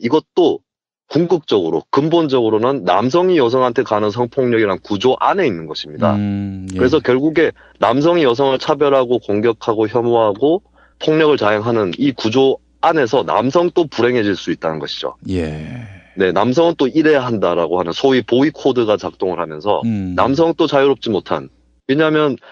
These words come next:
Speaker 1: 이게 뭐 경제적인 쪽에 비유를 하자면 서민들의 살림살이가 어려워지면 재벌 또 힘들어지는 거 아니겠습니까? 물건을 팔지 못하니까.
Speaker 2: 예.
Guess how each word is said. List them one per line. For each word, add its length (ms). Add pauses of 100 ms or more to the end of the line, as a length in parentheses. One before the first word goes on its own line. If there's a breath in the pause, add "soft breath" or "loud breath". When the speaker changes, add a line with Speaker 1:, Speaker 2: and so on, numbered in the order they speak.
(180 loud breath)
Speaker 1:
이게 180
뭐 120
경제적인 920 (420)
쪽에 220
비유를 360
하자면 600 (280 soft breath)
서민들의 500
살림살이가 640
어려워지면 840
재벌 360
또 160
힘들어지는 560
거 80
아니겠습니까? 640
물건을 380
팔지 320
못하니까. 720
Speaker 2:
예. 280